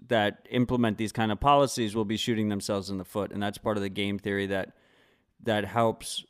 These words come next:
secure the Bitcoin network. Uh, but this is, it, that's gonna play out on a longer term time scale, right? Like, these politicians,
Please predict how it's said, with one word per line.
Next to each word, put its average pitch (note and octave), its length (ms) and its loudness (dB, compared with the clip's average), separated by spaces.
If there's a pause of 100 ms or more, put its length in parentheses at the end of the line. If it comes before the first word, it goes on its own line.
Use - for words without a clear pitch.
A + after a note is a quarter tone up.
(100)
secure A2 500 -2
the G2 100 -4
Bitcoin G2 420 -4
network. G#2+ 540 -2 (400)
Uh, F#2+ 520 -2 (400)
but A#2 180 0
this C3 180 0
is, A#2 280 -4
it, A#2+ 260 0 (360)
that's - 440 0
gonna C3+ 160 2
play C#3 240 4
out B2 140 8
on A#2 140 0
a A2 120 0
longer A#2 360 2
term G#2+ 320 -4
time A#2 280 0
scale, D#2+ 400 -6
right? G#2 340 0
Like, G#2 180 -6
these A#2 180 -2
politicians, A#2 1080 0